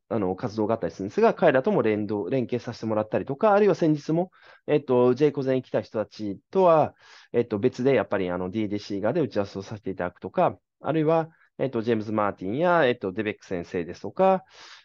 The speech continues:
えっと、デビッド・ローンみたいな、あの、トップクラスの人たちもやっぱり来ていただいて、えっと、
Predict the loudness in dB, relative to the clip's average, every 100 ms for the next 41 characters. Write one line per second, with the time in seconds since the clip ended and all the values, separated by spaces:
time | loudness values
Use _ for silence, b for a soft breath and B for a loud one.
0 | _ 0 0 0 0 2 2 0 0 0
1 | 0 -2 -4 -4 -4 -4 -6 -6 -4 -6
2 | -8 -8 -10 -4 0 0 0 -6 -6 -2
3 | -2 -2 -6 -4 -4 -2 -4 -4 -6 -6
4 | 2 4 4 -2 -4 -2 -4 -4 -4 -2
5 | -2